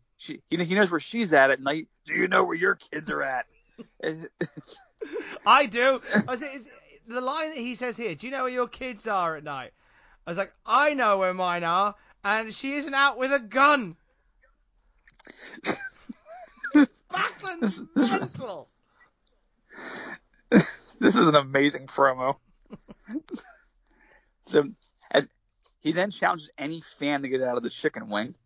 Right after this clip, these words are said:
Speaker 1: not wrestler, but fan, 'cause, because Backlund is, um,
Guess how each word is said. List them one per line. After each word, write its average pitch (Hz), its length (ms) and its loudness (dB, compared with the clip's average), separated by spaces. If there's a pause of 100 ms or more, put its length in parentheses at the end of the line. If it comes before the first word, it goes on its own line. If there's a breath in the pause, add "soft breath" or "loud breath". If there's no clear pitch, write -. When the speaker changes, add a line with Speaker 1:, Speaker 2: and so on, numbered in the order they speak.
(800)
Speaker 1:
not 117 200 2
wrestler, 156 260 2
but - 120 -6
fan, 120 280 0
'cause, 113 140 -4
because 123 220 -2
Backlund 123 420 4
is, 110 140 -4
um, 110 280 -2